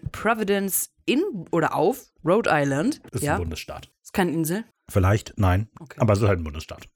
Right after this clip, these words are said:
Speaker 1: Wir hören Gelächter und, äh, ein paar Stimmen aus dem Fernsehen, während die Kamera durch so ein ungera-, un-, unaufgeräumtes Apartment schwenkt, bis sie schließlich bei Gloria Sidnick,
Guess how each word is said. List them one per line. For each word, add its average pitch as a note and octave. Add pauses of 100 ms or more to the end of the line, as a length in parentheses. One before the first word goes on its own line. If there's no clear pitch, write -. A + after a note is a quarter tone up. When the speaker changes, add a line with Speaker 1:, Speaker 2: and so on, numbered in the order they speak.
(180)
Speaker 1:
Wir E4+
hören B3+
Gelächter G3+
und, F3
äh, F3+
ein D#3
paar D3+
Stimmen C4
aus D#3+
dem D3
Fernsehen, G#3 (260)
während D4
die A#3+
Kamera F#3
durch F3+
so E3+
ein F3
ungera-, G3+
un-, A3+ (120)
unaufgeräumtes G#3
Apartment D#3+
schwenkt, G3 (300)
bis F4
sie F4+
schließlich A3+
bei F3
Gloria G#3
Sidnick, C#3+